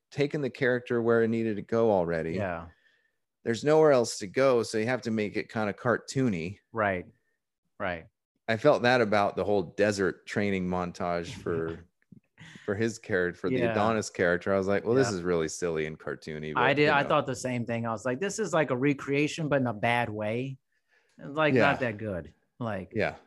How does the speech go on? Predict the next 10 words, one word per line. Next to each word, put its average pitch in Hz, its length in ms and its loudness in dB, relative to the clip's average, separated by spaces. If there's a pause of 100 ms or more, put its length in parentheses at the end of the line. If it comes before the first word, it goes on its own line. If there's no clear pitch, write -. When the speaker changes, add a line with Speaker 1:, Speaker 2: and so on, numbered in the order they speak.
(640)
Speaker 1:
He's 131 220 0
supposed 170 280 4
to 131 60 -2
keep 120 220 0
running 120 300 4
on 98 160 0
this 87 160 -6
desert 104 400 -2
highway 92 600 -2
when 87 520 -4